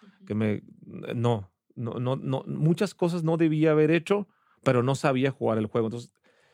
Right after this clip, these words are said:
Speaker 2: ¿qué volvería a hacer diferente?
Speaker 1: Ujú.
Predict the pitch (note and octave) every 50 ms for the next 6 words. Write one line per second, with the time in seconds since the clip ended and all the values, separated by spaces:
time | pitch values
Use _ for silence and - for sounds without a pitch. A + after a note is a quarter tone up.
0 | _ _ _ _ - D3 D3+ E3 F#3+ G3+ F#3 D3+ C#3 C3 C3+ C#3+ D3 C#3 - -
1 | C#3 C3+ C3 C#3 C3 - B2 A2+ B2+ D3 D#3+ D#3+ - E4+ F4+ _ _ _ _ _
2 | A3 G#3+ F#3+ G#3+ A3+ D4+